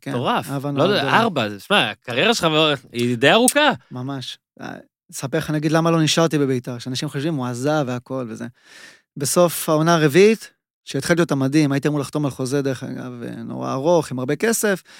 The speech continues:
Speaker 1: ואז הפסדנו לכוח רמת גן בגביע, הגיע גיא דמק.
Speaker 2: אוקיי.
Speaker 1: הפסדנו לכוח רמת גן, לא אמר, "אין יותר חוזים חדשים." ואני מסיים חוזה בסוף עונה. עכשיו, הוא רוצה להישאר, אני ילד,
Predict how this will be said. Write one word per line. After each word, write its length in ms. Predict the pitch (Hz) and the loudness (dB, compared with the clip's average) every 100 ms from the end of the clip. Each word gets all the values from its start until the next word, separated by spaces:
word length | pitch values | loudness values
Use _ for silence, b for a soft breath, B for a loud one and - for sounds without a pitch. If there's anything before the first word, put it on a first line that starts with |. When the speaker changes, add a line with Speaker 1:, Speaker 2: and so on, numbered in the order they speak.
| B B | B B
Speaker 1:
ואז 160 | 151 160 | 2 2
הפסדנו 260 | 156 175 165 | 2 2 2
לכוח 340 | 151 180 - | 4 4 4
רמת 200 | 151 143 | 2 2
גן 140 | 165 | 4
בגביע, 400 | 151 143 139 160 | 4 2 2 2
הגיע 220 | 123 131 147 | 2 2 4
גיא 140 | 139 | 4
דמק. 260 | 143 147 127 | 2 2 -2
Speaker 2:
אוקיי. 120 | - 110 | -4 -6
Speaker 1:
הפסדנו 220 | 170 160 | 0 2
לכוח 240 | 165 151 | 2 2
רמת 180 | 147 147 | 0 0
גן, 100 | 202 | 0
לא 60 | 170 | 2
אמר, 100 | 175 | 2
"אין 80 | 175 | 2
יותר 140 | 156 | 2
חוזים 220 | 147 143 | 0 -2
חדשים." 380 | 131 123 120 123 120 b b b b _ | -4 -6 -6 -8 -10 b b b b _
ואני 140 | 143 185 | -2 0
מסיים 280 | 185 214 | 2 2
חוזה 240 | 202 214 226 | 2 2 4
בסוף 320 | 202 190 - | 4 2 2
עונה. 200 | 147 127 120 _ | 0 0 -4 _
עכשיו, 160 | - 117 | -16 -14
הוא 60 | |
רוצה 140 | 117 143 | -6 -2
להישאר, 420 | 151 - 165 151 | 0 0 2 2
אני 140 | 131 | 0
ילד, 220 | 147 156 | 0 -2